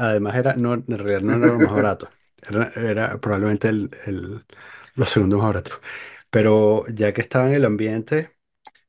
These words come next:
Speaker 1: pedí lo que se debe pedir en esos casos, que es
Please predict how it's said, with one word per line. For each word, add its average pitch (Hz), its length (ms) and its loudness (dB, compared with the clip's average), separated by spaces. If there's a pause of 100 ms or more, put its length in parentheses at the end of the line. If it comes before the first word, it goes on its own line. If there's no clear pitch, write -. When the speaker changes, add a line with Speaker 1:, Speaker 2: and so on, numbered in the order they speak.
(140)
Speaker 1:
pedí 104 600 0
lo 131 140 0
que 117 120 -10
se 95 440 -4
debe 101 320 0
pedir 110 240 0
en 117 60 0
esos 131 160 0
casos, 127 380 -4
que 107 300 0
es - 260 -6